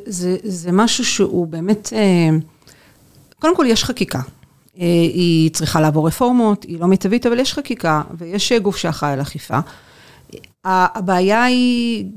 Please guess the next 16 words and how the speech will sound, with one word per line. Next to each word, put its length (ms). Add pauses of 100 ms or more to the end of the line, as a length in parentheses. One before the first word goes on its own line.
גם 220
ברמת 360
האכיפה, 500
גם 200
ברמת 380
המשאבים, 640 (320)
אה, 60 (320)
וברמת 600
ההתסתכל-, 840
ההתייחסות. 920 (360)
יש 180
לנו 160
פה 140 (260)
פערים 360
מאוד 240
גדולים 480